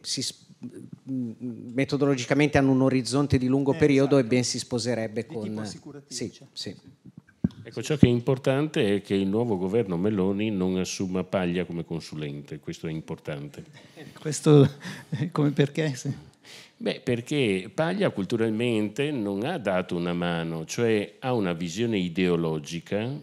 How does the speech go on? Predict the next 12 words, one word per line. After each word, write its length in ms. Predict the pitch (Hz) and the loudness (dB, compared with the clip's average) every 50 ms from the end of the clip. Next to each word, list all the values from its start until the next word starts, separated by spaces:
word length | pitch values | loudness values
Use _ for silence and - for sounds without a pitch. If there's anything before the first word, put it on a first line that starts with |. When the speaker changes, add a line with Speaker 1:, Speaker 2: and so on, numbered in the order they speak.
| - | -14
Speaker 3:
no, 360 | - 113 107 98 98 95 90 | -16 -10 -6 -4 -4 -4 -4
legata 420 | 85 82 82 82 95 104 101 - 113 | -4 -4 -6 -4 -4 -6 -4 -4 -6
al 100 | 123 120 | -6 -6
fatto 540 | - 117 98 80 - - - 120 131 139 - - - - - _ _ | -4 -4 -4 -6 -6 -6 -6 -4 -4 -6 -8 -12 -20 -20 -20 _ _
che 300 | - - 135 120 104 - | -8 -4 -4 -4 -4 -4
parla 340 | - - 113 104 107 120 123 | -2 -2 -2 -2 -2 -4 -6
di 120 | 110 110 113 | -6 -6 -6
una 200 | 110 113 110 104 | -4 -4 -4 -4
realtà 420 | 110 113 110 101 92 123 120 120 | -4 -4 -4 -6 -6 -6 -6 -6
che 160 | - - 98 | -4 -4 -4
non 520 | 90 87 90 92 92 101 120 143 165 190 - - _ _ _ - _ | -2 -2 0 0 0 2 0 0 -2 -4 -8 -14 _ _ _ -20 _
c'è. 340 | - - - 117 117 120 | -6 0 2 2 2 0